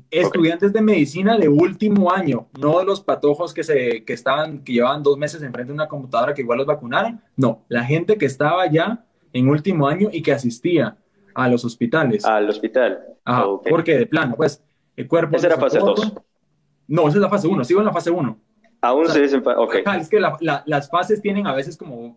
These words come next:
Speaker 1: como varias, varias personas.
Speaker 2: Ah,
Speaker 1: Em,
Speaker 2: ya.
Speaker 1: todas las personas,
Speaker 2: Personal
Speaker 1: todos
Speaker 2: de
Speaker 1: los
Speaker 2: salud.
Speaker 1: adultos mayores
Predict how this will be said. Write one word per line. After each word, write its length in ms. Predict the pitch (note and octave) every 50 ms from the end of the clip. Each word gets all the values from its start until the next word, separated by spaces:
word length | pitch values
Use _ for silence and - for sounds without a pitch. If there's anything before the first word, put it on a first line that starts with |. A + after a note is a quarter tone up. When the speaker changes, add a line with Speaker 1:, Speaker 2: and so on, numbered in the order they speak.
| _ -
Speaker 1:
como 160 | - C#3+ B2+ B2
varias, 480 | C#3 E3 F3 D3 B2 A2+ G#2+ - -
varias 260 | B2+ C3+ C#3 D3 C#3+
personas. 460 | - C#3 - - F3 D3+ A#2+ A2+ - - - _ _ _ _ _ _ _ _ _ _ _ -
Speaker 2:
Ah, 140 | - G2+ G2+
Speaker 1:
Em, 180 | G2 - - -
Speaker 2:
ya. 120 | - - - - _ _ _ _ _ _ _ _ _ _ _
Speaker 1:
todas 280 | - E3+ F3 F#3+ G#3 A3+
las 100 | A3 G#3
personas, 240 | - D3 C#3 B2+ A2+
Speaker 2:
Personal 240 | - A2+ A2+ B2 B2+
Speaker 1:
todos 60 | -
Speaker 2:
de 60 | C#3
Speaker 1:
los 40 | -
Speaker 2:
salud. 200 | - G#2+ C#3+ F3+
Speaker 1:
adultos 180 | G#3+ G3+ G3 G3+
mayores 580 | E3 C#3 B2+ C#3 F3 G#3 B3 C#4+ C#4 - -